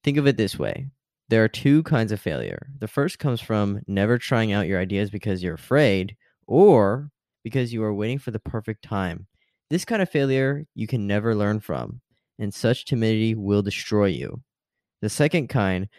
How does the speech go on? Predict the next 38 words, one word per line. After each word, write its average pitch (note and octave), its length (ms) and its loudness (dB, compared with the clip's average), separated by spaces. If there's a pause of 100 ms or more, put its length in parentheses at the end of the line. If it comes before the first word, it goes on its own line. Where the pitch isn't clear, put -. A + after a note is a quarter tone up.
(120)
comes A#2 180 0
from G#2+ 100 2
a F#2+ 80 2
bold A2 640 4 (320)
and G2+ 300 -2 (200)
venturesome A2 580 -2
spirit. - 760 -6
If G#2+ 140 -4
you A#2+ 100 2
fail C3+ 440 2
in A#2 100 -2
this A2+ 240 -2
way, G2 400 0 (520)
the G2+ 80 -2
hit B2+ 520 0 (160)
that G#2+ 140 -2
you B2 160 -2
take A2+ 540 -2
to - 140 -6
your A2+ 140 0
reputation A#2 560 0
is F#2+ 100 -4
greatly A#2 340 0
outweighed G2+ 480 2 (240)
by G#2 140 6
what G2+ 380 2
you A2+ 180 0
learn. G2+ 480 2 (400)
Repeated D#3 460 2
failure A2 640 2
will A2 140 0
toughen B2 340 -2
your A2 100 0
spirit G2 380 -2
and G2+ 100 -4
show C3 240 2
you C3+ 220 4
with G2+ 240 0